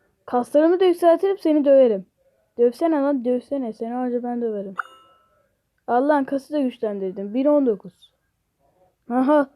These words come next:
o kaslarınla beni dövemezsin gerizekalı. Lan sensin gerizekalı. Al bakalım. Ah! İşte böyle. Hadi bakayım, hadi.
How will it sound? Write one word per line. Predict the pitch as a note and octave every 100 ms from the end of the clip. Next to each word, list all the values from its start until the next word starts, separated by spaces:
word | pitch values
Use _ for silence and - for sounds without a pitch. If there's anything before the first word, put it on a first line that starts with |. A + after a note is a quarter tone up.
| _ -
o | B3+
kaslarınla | A#3 B3+ - C#4 D#4 D#4 B3+
beni | C4+ C4
dövemezsin | C4 D4 D4 C4+ B3+ B3 A3+
gerizekalı. | A#3+ B3 C4 C#4+ - C#4 A#3+ G#3 F#3+ -
Lan | A3+
sensin | A#3 D4 D#4 D#4+ G4+
gerizekalı. | G4 F#4 D#4+ C#4+ - A#3+ G3 G3 -
Al | C#4 F4+
bakalım. | G4 F#4+ C#4 F#3+ F#3 _ - F3 F#4+ F#4+
Ah! | F4+ D4+ C4 G3 C#3+ - - - - - - - _ _ _ _ _ _ _ _ _ _ _ _ _ _ _ -
İşte | B3+ - C#4+ D4
böyle. | F4+ G4+ B3 G#3
Hadi | A#3+ C#4 F4+
bakayım, | F#4+ D4+ C4
hadi. | D#4 F#4 D#4 G3+